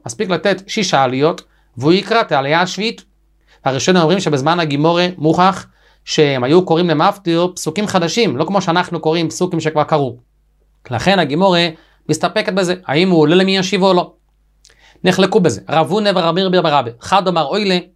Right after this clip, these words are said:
ואחד אמר אינו עולה. מאן דאמר עולה דאו קורא, הוא הרי קורא, למה שלא יעלה?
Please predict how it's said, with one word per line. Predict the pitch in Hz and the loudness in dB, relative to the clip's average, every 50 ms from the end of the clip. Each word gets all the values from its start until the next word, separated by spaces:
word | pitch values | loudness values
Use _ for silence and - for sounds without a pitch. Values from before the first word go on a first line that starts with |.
| _ _ - | _ _ -4
ואחד | 165 165 - 175 185 185 180 | -4 -2 0 0 0 0 0
אמר | 175 170 156 | 0 -2 -2
אינו | 139 156 147 120 107 | -2 -2 -2 -2 -4
עולה. | 98 92 90 90 - _ _ _ _ _ - - _ - | -6 -8 -10 -12 -14 _ _ _ _ _ -20 -18 _ -4
מאן | 147 208 262 240 | -2 -2 0 0
דאמר | 202 180 170 165 156 | 0 0 0 0 0
עולה | 156 165 165 165 | 0 0 0 0
דאו | 160 185 185 | 0 0 0
קורא, | 185 - - 143 147 - - | 0 0 -2 -2 -4 -8 -6
הוא | 120 123 | -6 -4
הרי | 123 139 | -4 -2
קורא, | 135 - 170 202 262 | -2 -2 0 0 2
למה | 226 160 147 160 156 | 2 2 2 0 0
שלא | - 170 175 | -2 0 2
יעלה? | 185 190 190 175 | 2 2 2 0